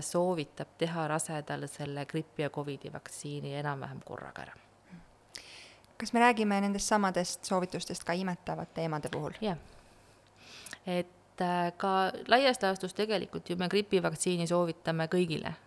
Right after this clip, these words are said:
Speaker 1: igal sügisel ja imetamine ei ole üldse vastunäidustus, et, äh, imetamisega me last nii palju ei kaitse, me kaitseme last üle selle, et kui need last ümbritsevad inimesed on vaktsineeritud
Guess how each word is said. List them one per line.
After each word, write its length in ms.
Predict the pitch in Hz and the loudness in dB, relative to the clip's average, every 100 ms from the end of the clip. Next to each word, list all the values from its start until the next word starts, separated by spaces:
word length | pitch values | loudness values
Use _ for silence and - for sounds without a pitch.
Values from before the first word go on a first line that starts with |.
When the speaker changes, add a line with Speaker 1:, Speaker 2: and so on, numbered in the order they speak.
| - - - - - - - - - - | -20 -20 -20 -20 -20 -20 -20 -20 -10 -2
Speaker 1:
igal 240 | 170 170 | 2 2
sügisel 540 | 160 165 151 - - 156 - - | 2 0 0 0 -2 -4 -8 -4
ja 260 | 165 160 160 | 0 2 4
imetamine 720 | 165 185 175 - 160 156 156 | 4 4 2 0 0 2 2
ei 60 | |
ole 120 | 160 160 | 2 0
üldse 200 | - 151 | -2 -4
vastunäidustus, 800 | 147 - 143 151 147 - 160 160 | -4 -4 -4 -4 -6 -8 -10 -8
et, 340 | 156 - - | -8 -10 -6
äh, 260 | 160 160 165 | 0 2 2
imetamisega 800 | 196 226 214 170 170 - 160 165 | 4 2 2 0 0 0 0 2
me 140 | 160 160 | 4 6
last 320 | 196 - - | 6 4 -2
nii 120 | 170 | -2
palju 280 | 160 165 160 | 0 2 2
ei 40 | |
kaitse, 360 | 170 226 - 170 | 2 0 -2 -2
me 100 | 165 | 4
kaitseme 560 | 180 233 - 240 202 - - - - - | 4 2 2 2 2 0 -10 -18 -6 2
last 300 | 196 - - | 2 2 2
üle 180 | 180 170 | 2 4
selle, 380 | 208 226 208 151 | 4 4 4 2
et 100 | - | 0
kui 120 | 160 | -2
need 200 | 156 160 | 0 2
last 260 | 180 - | 0 2
ümbritsevad 1160 | 180 226 233 170 - - 156 151 151 - - - - - - | 2 4 4 2 0 0 4 4 2 -2 -18 -20 -20 -14 -2
inimesed 640 | 185 170 165 - 156 151 | 0 0 -2 -4 -4 0
on 260 | 160 160 160 | 0 0 0
vaktsineeritud 880 | 160 - 170 185 220 226 277 - | -2 -2 0 2 2 -2 -8 -12